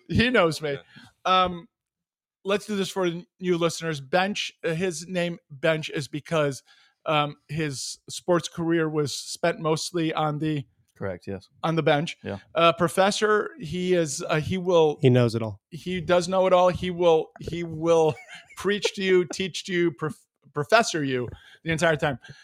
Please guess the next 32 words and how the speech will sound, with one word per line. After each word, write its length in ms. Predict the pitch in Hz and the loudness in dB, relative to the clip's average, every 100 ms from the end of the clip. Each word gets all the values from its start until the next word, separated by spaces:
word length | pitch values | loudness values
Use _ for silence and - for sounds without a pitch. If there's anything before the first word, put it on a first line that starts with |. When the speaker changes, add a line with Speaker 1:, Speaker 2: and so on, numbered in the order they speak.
| _ - | _ -2
Speaker 1:
Um, 500 | 160 156 156 151 156 _ _ _ | 0 2 0 -4 -12 _ _ _
the 220 | 156 170 | 0 6
oldest 360 | 170 180 208 - | 6 6 4 2
here, 380 | 208 208 226 - _ - | 2 2 -2 -10 _ -2
obviously, 400 | 165 165 156 170 | 0 2 0 -2
is 80 | 147 | -2
'cause 180 | 160 147 | -4 -2
he's 140 | 175 | -2
my 140 | 170 165 | 0 4
oldest. 460 | 175 147 139 - | 4 2 -4 -4
The 100 | 156 | -4
youngest 840 | 151 165 247 359 196 165 - - _ | 0 4 4 6 2 2 -4 -10 _
is 400 | 175 170 147 135 - 453 | 0 2 0 -8 -14 -6
uh, 220 | 170 160 151 - | -2 0 -2 -6
because 240 | 170 208 185 | -2 0 0
he's 140 | 196 | 0
my 80 | 175 | 0
youngest. 340 | 175 214 147 - | 2 0 -2 -8
Speaker 3:
Oh. 180 | 117 120 - - | -10 -10 -8 -4
Speaker 1:
And 220 | 170 147 - | -2 -4 -10
Puck, 460 | - 226 220 220 | 0 4 4 2
that 160 | - 165 | -2 0
joins 280 | 151 160 151 | 0 -4 -4
the 60 | |
show 200 | 147 160 | -4 -2
once 260 | 151 151 - | -2 -4 -6
in 80 | 156 | -4
a 20 | |
while 200 | 151 151 | -2 -2
to 120 | 143 | -4
do 200 | 143 151 | -4 -4
hockey, 480 | 139 143 143 156 147 | -2 -2 -2 -4 -6